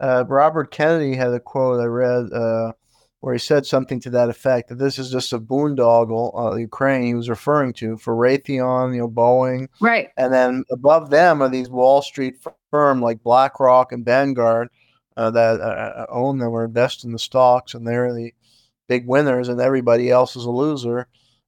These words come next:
Speaker 1: And they want these wars to keep going on. They want to grind Russia into a quagmire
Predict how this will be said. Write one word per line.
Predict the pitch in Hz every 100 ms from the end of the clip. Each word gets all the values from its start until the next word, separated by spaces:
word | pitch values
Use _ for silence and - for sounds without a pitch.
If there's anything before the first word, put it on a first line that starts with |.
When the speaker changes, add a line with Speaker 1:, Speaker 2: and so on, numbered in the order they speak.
| -
Speaker 1:
And | 120 120 123
they | 123
want | 127 143 151 92
these | 120 117 - -
wars | 123 120 117 127 127
to | -
keep | - 123 -
going | 120 117
on. | 117 131 131 123
They | 127
want | 127 135 147 135
to |
grind | 120 123 127 127 123
Russia | 123 127 123
into | 120 117
a | 113
quagmire | - 123 123 123 120 123 123 123